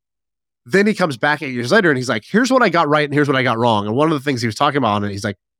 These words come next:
he's like, "At some point, people on the internet will stop leaving the internet. Like, they won't, they, they'll stop using the internet as a springboard to go onto Netflix or onto get, get cast into a T V show or whatever. Like,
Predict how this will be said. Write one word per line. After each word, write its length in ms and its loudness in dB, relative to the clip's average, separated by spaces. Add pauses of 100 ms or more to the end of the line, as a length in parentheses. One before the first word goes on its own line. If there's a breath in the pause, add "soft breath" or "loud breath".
(540)
he's 100 -2
like, 120 2
"At 100 -2
some 260 0
point, 340 2
people 280 0
on 140 2
the 120 -2
internet 300 0
will 100 -6
stop 460 -2 (560)
leaving 360 0
the 160 0
internet. 320 2 (180)
Like, 220 -2
they 80 4
won't, 240 2
they, 160 2 (120)
they'll 140 -2
stop 240 0
using 400 -4
the 140 0
internet 240 0
as 100 -6
a 60 -8
springboard 600 -2 (380)
to 160 -4
go 720 0 (100)
onto 200 0
Netflix 520 -8
or 140 -2
onto 540 -4
get, 240 -4
get 160 -10
cast 320 -4
into 180 -4
a 40 0
T 120 -2
V 100 -2
show 200 -2
or 60 -2
whatever. 220 -4
Like, 200 -4